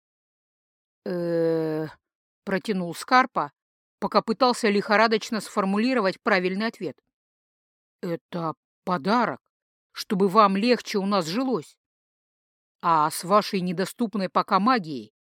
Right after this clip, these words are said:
мы решим так. Поработаете с накопителями, с моей энергией. Эта методика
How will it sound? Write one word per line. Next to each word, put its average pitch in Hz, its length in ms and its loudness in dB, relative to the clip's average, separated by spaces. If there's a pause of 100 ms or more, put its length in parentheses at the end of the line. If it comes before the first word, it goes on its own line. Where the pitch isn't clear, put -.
(220)
мы 196 260 2
решим 202 380 0
так. 180 240 -2 (1080)
Поработаете 196 680 2
с - 120 -6
накопителями, 190 720 -2
с - 140 -10
моей 208 360 0
энергией. 143 680 -2 (800)
Эта 190 280 -2
методика 190 680 -2